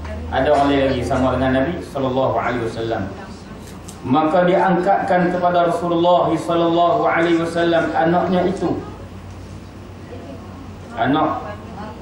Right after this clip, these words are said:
yang nak meninggal tadi dia angkat, cucu Nabi dia angkat. Sedang dirinya masih bergerak-gerak. Maknanya belum meninggal lagi. Ha?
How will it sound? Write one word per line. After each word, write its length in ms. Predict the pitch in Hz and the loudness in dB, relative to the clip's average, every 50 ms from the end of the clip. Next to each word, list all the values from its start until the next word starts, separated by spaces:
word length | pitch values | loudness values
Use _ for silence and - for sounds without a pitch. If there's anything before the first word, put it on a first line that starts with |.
| - - - - | -14 -14 -12 -6
yang 320 | 123 135 135 131 131 127 | -2 0 0 2 0 0
nak 160 | - - 131 | 0 0 0
meninggal 320 | 135 135 139 143 139 123 - | 0 2 2 2 2 0 0
tadi 240 | 135 135 135 - | -2 -2 -4 -2
dia 160 | - 135 127 127 | -2 0 0 0
angkat, 320 | 127 - 120 - - - - 131 | 0 -2 -2 -4 -6 -6 -8 -8
cucu 240 | 127 - 139 135 | -6 -4 -2 -2
Nabi 240 | 123 127 127 135 - - - - | 0 0 -2 -2 -6 -8 -8 -6
dia 160 | 120 131 127 123 | -4 -2 -2 -2
angkat. 400 | 120 120 143 139 135 135 - - - - - - - - - - | -2 -2 0 0 0 0 -2 -6 -10 -14 -16 -16 -16 -16 -14 -6
Sedang 480 | - 160 151 156 170 170 147 147 143 | -2 0 2 2 4 4 2 2 2
dirinya 640 | 143 151 151 160 165 175 185 196 202 - - - - 123 135 | 2 2 2 4 4 4 4 4 4 2 0 -2 -2 0 2
masih 400 | 143 143 139 143 - 143 131 120 - | 4 4 4 2 0 -2 -2 -2 0
bergerak-gerak. 800 | 165 - - - 156 156 139 139 143 160 151 139 - - - - - - - - - 120 123 | 0 0 0 2 2 2 2 2 2 2 2 2 0 0 -4 -8 -12 -14 -16 -14 -8 -6 -4
Maknanya 480 | 117 - 127 135 143 151 165 160 151 156 - - - - - - - - - - - - - - - - - - | -4 -2 0 0 2 2 2 2 0 -2 -4 -8 -10 -12 -14 -14 -14 -16 -16 -16 -16 -16 -16 -16 -14 -12 -6 -2
belum 320 | 131 143 165 165 160 151 156 | 0 2 2 2 2 2 2
meninggal 320 | 151 156 156 151 147 147 | 2 2 2 2 2 2
lagi. 160 | 139 139 135 127 - - 113 - - - - - - - - 156 151 151 - 175 175 185 190 180 180 170 160 - - - 170 170 175 170 - - - - - | 2 2 0 0 -2 -4 -8 -10 -10 -12 -12 -12 -12 -12 -12 -12 -14 -14 -14 -12 -12 -12 -12 -12 -12 -12 -12 -12 -14 -14 -14 -12 -12 -12 -14 -14 -14 -8 -4
Ha? 180 | - 147 156 | 0 2 2